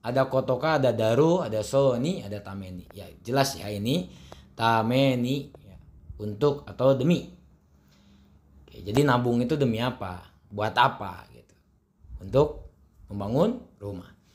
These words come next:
Kemudian nomor delapan, ada "Atatakai nani nani tabeta hou ga oishii desho?" Lebih enak loh gitu.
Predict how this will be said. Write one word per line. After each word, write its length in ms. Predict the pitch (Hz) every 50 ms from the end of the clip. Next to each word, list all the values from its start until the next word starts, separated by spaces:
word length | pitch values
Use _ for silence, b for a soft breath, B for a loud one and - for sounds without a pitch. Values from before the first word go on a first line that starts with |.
| b b b b b b b b b b b b _
Kemudian 320 | - 104 117 139 165 185
nomor 180 | 185 185 185 185
delapan, 720 | 180 185 180 180 180 - - 139 135 135 135 139 139 135 113 117
ada 320 | 123 135 147 143 123 123
"Atatakai 680 | - - 156 180 175 190 190 180 - 180 185 190 180 143
nani 280 | 135 135 143 160 160
nani 260 | 160 160 160 165 165
tabeta 540 | 139 135 123 127 151 165 165 165 165 165 160
hou 260 | 156 165 165 165 160
ga 320 | 147 165 165 165 160 - - -
oishii 480 | 117 131 131 131 - - - 156 160 151
desho?" 680 | 151 147 143 - 107 104 104 104 110 120 135 - - _ _ _ _ _ _ _ _ _ _ _ _ _ _ _ _ - - - - - - -
Lebih 320 | 113 123 151 165 151 160
enak 240 | 175 196 214 214 208
loh 400 | 180 180 185 208 202 175 156 127
gitu. 240 | 98 98 - _